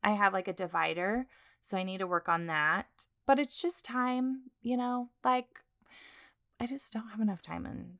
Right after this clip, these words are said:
the days. I just need either a couple more hours a day or, like, one extra day in the week would be great. So if anybody could do that, I'm sure myself and a lot of other people would be very thankful. So yeah,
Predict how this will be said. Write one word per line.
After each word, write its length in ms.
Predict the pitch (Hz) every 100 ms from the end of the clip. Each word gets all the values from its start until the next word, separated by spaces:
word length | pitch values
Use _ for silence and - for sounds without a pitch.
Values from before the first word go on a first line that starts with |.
| _
the 60 | -
days. 500 | - 50 - - - 180
I 40 |
just 340 | 185 - -
need 360 | 180 175 170 165 -
either 260 | 170 165
a 60 | 170
couple 240 | 226 294
more 160 | 311 302
hours 320 | 285 277 254
a 60 | 254
day 280 | 247 240 -
or, 140 | 180 180
like, 180 | 170
one 140 | 170 165
extra 340 | - - -
day 180 | - 80
in 80 | -
the 60 |
week 200 | 107 95
would 120 | - -
be 80 |
great. 400 | - 90 85 -
So 80 | -
if 120 | -
anybody 260 | 214 226 220
could 220 | 190 165 - _ _ _ _ _ _ _ -
do 160 | 196
that, 300 | 190 185 185 - _ - - - - _
I'm 280 | - 185 185 -
sure 260 | - 196 180
myself 480 | 180 262 247 -
and 80 | 190
a 60 | 175
lot 180 | 160 160
of 80 |
other 160 | - 160
people 240 | 190 175
would 120 | 175 170
be 300 | 180 175 175
very 300 | 170 160 165
thankful. 580 | 165 160 220 240 269 - _ - - - - - _ _ _ _ _ -
So 240 | - 269
yeah, 220 | 254 170